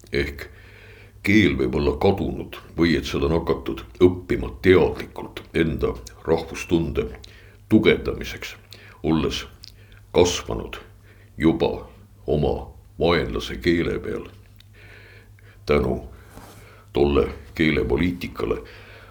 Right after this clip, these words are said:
aga sellele vaatamata, et keeleoskus on lastud minna, aga rahvuslik vaimsus ei ole kuhugi kadunud.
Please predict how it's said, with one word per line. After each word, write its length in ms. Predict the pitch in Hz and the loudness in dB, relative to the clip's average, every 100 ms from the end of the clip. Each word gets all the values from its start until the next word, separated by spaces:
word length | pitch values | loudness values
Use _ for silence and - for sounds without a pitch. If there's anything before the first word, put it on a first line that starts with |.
| - | -6
aga 360 | - 87 - - - - - - - - | 2 4 4 0 0 -8 -20 -20 -20 -20
sellele 440 | - - 76 67 62 | -6 -2 0 0 2
vaatamata, 800 | 90 - - 67 - - - - - - - - | 2 2 -4 -6 -6 -8 -6 -6 -8 -16 -14 -2
et 420 | - 71 - - - - - - - - - - | -2 -2 -8 -12 -12 -18 -20 -20 -20 -20 -20 -6
keeleoskus 1400 | - 90 73 - - - - - - - - - 67 - | 2 4 4 0 -4 -16 -20 -20 -4 0 0 -2 -6 -2
on 200 | 71 64 64 - - - - - - - - - - | -4 -4 -10 -16 -18 -20 -20 -20 -20 -20 -20 -20 -4
lastud 400 | 78 - - 64 | -2 -2 -4 -2
minna, 440 | 85 101 - 53 - - - - | 0 0 -2 -6 -12 -18 -20 -6
aga 340 | 62 78 - - - - - - - - | -2 0 -2 -6 -8 -16 -20 -20 -20 0
rahvuslik 600 | 82 80 - - - - | 2 2 -2 -8 -8 -2
vaimsus 540 | 80 87 69 - - - - - | 2 2 0 -8 -8 -10 -12 -6
ei 120 | 69 | -4
ole 200 | 67 - - - | -2 -6 -10 -6
kuhugi 380 | 80 - 80 | -4 -4 -10
kadunud. 400 | - - - - | -6 -6 -6 -14